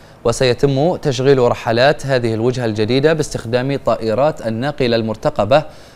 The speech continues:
من طراز إيرباص ثلاثمائة وواحد وعشرين نيو، والتي تحتوي على الأسرة المسطحة وأحدث أنظمة الترفيه الجوي. وقد جاء الإعلان عن بدء رحلات الناقلة الوطنية للمملكة إلى ميلان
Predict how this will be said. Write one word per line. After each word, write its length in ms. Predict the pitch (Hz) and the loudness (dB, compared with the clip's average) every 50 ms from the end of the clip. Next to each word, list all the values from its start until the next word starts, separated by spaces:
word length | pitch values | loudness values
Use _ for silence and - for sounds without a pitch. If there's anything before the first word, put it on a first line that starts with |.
| - - | -10 -4
من 160 | 165 180 170 | -2 -2 -2
طراز 540 | - - - 160 160 156 175 185 170 143 139 | -2 0 2 4 4 6 6 4 4 4 2
إيرباص 840 | 151 151 - - 151 151 143 127 113 120 131 143 - - - - 175 | 0 0 0 0 0 0 2 2 4 4 4 2 0 -4 -4 0 0
ثلاثمائة 720 | 156 147 - 123 - 135 127 120 113 - - 156 147 131 | 0 0 -2 -4 -2 0 0 0 -2 -2 -4 -2 -2 -2
وواحد 720 | 123 117 120 120 123 120 110 123 143 151 - - 135 120 | 0 0 0 2 2 2 2 2 0 0 -2 -4 -4 -2
وعشرين 720 | 113 120 123 117 123 - - - 117 123 131 147 139 120 120 | 0 0 0 0 -2 -6 -6 -4 -2 -2 -2 -2 -4 -4 -4
نيو، 380 | 110 104 110 127 156 185 190 190 - - - - - - - | -2 -2 0 0 0 0 0 -2 -8 -18 -20 -20 -20 -8 -4
والتي 420 | 95 95 98 123 131 - 139 127 | -4 2 2 2 2 2 0 -2
تحتوي 520 | 113 - - - - - 147 127 127 131 139 | -2 -2 -6 -8 -4 -2 0 0 2 2 2
على 240 | 123 127 120 120 120 | 2 2 0 2 0
الأسرة 760 | 120 107 - - - 113 113 - - - 170 123 127 123 120 | -2 -4 -8 -8 -6 -6 -6 -4 2 2 2 4 4 2 2
المسطحة 760 | 117 110 107 110 107 - 135 131 - - - 120 - - 147 | 2 0 -4 -6 -4 -4 -4 -4 -4 -4 -4 -4 0 2 4
وأحدث 460 | 156 151 135 123 127 131 127 120 - | 6 6 6 4 4 0 -2 0 0
أنظمة 400 | 127 117 113 104 120 131 131 123 - | -2 -2 -2 -2 -2 -2 -2 -2 -4
الترفيه 460 | 113 - - - 113 107 - 139 131 127 | -8 -6 -4 -4 -4 -2 -2 -2 0 0
الجوي. 440 | 110 104 113 104 92 95 98 90 - - - | 0 0 0 -2 -2 -2 -6 -8 -8 -6 -4
وقد 280 | 117 120 - 120 113 | -4 0 0 -2 0
جاء 180 | 110 131 127 117 | 2 2 2 2
الإعلان 380 | 117 110 107 113 120 135 147 165 | 2 0 0 0 -2 -2 -2 -2
عن 380 | 156 139 131 123 113 104 101 | -2 -2 -2 -2 -2 -2 0
بدء 420 | 123 147 139 117 - 127 135 131 123 | -2 -2 -2 -2 -4 -2 2 2 2
رحلات 500 | 113 107 - - 113 120 139 151 - 147 | 2 0 -4 -4 0 2 2 2 0 -2
الناقلة 440 | 131 123 123 120 - 147 151 156 - - | -2 -2 -4 -2 -2 0 0 0 0 0
الوطنية 540 | 135 127 131 - 131 135 160 156 117 101 | 0 0 2 2 2 2 2 0 0 0
للمملكة 500 | 98 101 104 120 135 143 139 131 - - | 0 0 -2 -2 -2 0 -2 -2 -2 -2
إلى 240 | 123 117 139 135 123 | -2 0 2 0 0
ميلان 420 | 117 113 104 104 120 143 180 180 | 0 0 0 0 0 0 0 -2